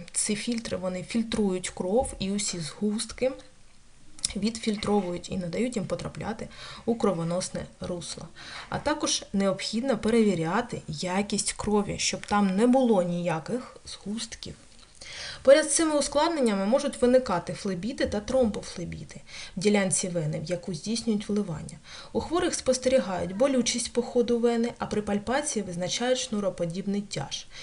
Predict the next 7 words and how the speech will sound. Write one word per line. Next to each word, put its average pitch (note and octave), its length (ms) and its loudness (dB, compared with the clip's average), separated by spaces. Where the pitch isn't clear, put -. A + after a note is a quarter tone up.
Лікування B3+ 520 4
полягає F#3 580 -2
в - 120 -14
призначенні G#3+ 640 2
зігрівальних E3+ 720 0
компресів, G#3+ 560 -6
антикоагулянтів, G#3 1160 -4